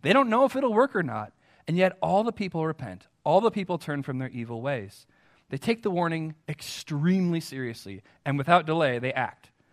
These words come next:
They could have chosen to keep doing what they were doing. That would have been the logical choice, but they beg for mercy from God. And what this creates for us is what I think is a really interesting contrast, right?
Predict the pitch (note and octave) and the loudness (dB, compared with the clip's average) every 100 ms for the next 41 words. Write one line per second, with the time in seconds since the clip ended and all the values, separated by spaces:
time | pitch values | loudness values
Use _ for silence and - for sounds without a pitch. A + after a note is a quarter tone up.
0 | _ - E3 C4+ E4 - D3 C3+ C3 B2+ | _ -8 -4 0 -2 0 0 0 -4 -4
1 | C3 B2 B2 A#2+ A2+ A2 G#2+ G#2+ C#3 F3+ | -6 -6 -6 -6 -6 -6 -8 -10 -10 -6
2 | E3 F3+ F#3+ F3+ B2+ C#3 A3 A3 C#3 - | -4 -2 0 0 4 4 4 0 -6 -4
3 | C3+ D#3+ - - _ _ _ - D3+ F3 | -6 -8 -12 -20 _ _ _ -6 0 0
4 | C3+ A2 D#3 D#3+ C#3 - C3+ B2+ A#2+ A#2+ | -2 0 2 2 -2 -6 -6 -4 -6 -10
5 | - G2+ - - _ _ _ _ _ _ | -12 -12 -12 -14 _ _ _ _ _ _
6 | _ - D3+ E3 F#3+ - F3 A3+ - C3 | _ 0 0 2 -2 0 0 0 -2 -2
7 | A#2+ - - - - C3+ D3 D3 A#3 F3+ | -2 -4 -20 -20 -16 -6 -2 -2 -2 -2
8 | D#3+ C3+ D#3+ E3+ C#3 C#3+ C#3+ A#2+ - - | -2 -2 -2 -2 -4 -4 -8 -10 -10 -8
9 | A#2+ A#2+ G#2+ C#2+ - - A2+ B2 | -6 -6 -8 -12 -16 -8 -4 -4